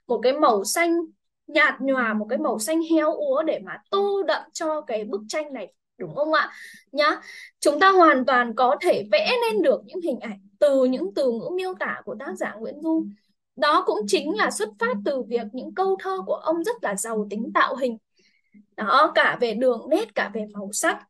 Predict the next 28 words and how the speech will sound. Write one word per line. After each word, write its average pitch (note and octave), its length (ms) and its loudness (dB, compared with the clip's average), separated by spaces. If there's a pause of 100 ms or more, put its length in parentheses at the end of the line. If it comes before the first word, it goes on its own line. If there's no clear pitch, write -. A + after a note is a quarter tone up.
(140)
Những D4+ 260 0
câu F#4+ 180 4
thơ F#4+ 220 2
trước A#4+ 260 4
thì A#3+ 260 -10
tập C4+ 140 -4 (120)
trung F#4+ 240 2
vào B3 100 0
đường G#3 340 -2
nét. E4 140 0 (520)
Đến C#4+ 360 2
câu A4 120 4 (120)
thơ G#4 80 -2 (120)
này A3+ 320 0
thì C4+ 360 -8 (200)
đã - 180 -2
có D4 100 0
màu D#4 380 2
sắc G4+ 240 -8 (100)
rồi A#3 160 0
đấy. D4 140 -2 (440)
Đúng C#4 180 -2
không G4+ 140 -4
ạ? D#4+ 180 0
Đã - 80 -6
có D#4+ 120 -2
màu D#4+ 300 0
sắc. - 220 -6